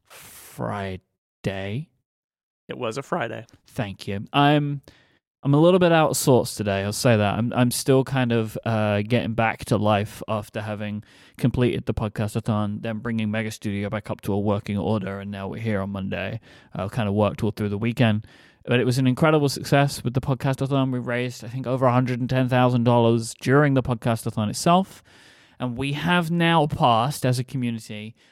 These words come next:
Speaker 1: over five hundred thousand dollars. That is half of a million dollars raised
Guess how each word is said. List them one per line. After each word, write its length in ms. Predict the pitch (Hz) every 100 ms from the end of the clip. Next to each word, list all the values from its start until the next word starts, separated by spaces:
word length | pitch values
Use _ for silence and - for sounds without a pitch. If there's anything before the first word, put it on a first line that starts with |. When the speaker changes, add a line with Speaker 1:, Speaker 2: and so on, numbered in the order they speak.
| _ -
Speaker 1:
over 240 | 120 120
five 480 | 117 - 143 143 160
hundred 540 | 160 - 143 139 139
thousand 760 | 117 - 143 131 135 131 135 123
dollars. 360 | 123 107 98
That 120 | 110 107
is 140 | 110 - - -
half 300 | 156 160 -
of 100 | 139
a 80 |
million 480 | 127 131 147 165 160
dollars 360 | 139 127 123 113
raised 480 | 120 117 117 113